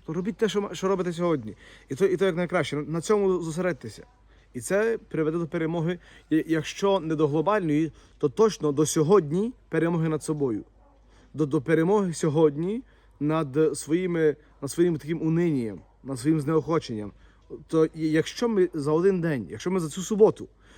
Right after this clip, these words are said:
встигнемо, зможемо зібратися докупи, о-, роблячи ці справи, які робимо, і зможемо досягти перемоги над собою, аби не опустити руки, то вітаю вас.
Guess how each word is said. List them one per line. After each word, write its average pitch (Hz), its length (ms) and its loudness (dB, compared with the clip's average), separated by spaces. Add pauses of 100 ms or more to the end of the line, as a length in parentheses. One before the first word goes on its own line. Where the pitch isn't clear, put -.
(140)
встигнемо, 208 640 2 (300)
зможемо 156 760 2
зібратися 185 460 -2
докупи, 156 540 0 (300)
о-, 156 240 2
роблячи 175 520 -2
ці 170 200 -10
справи, 170 280 0
які 151 200 0
робимо, 147 400 -2 (360)
і 156 60 -2
зможемо 190 400 4
досягти 170 400 2
перемоги 185 420 0
над 180 120 -4
собою, 214 340 2
аби 160 260 2
не 175 120 2
опустити 165 460 -2
руки, 147 280 0 (200)
то 156 100 -4
вітаю 170 340 0
вас. 95 300 -6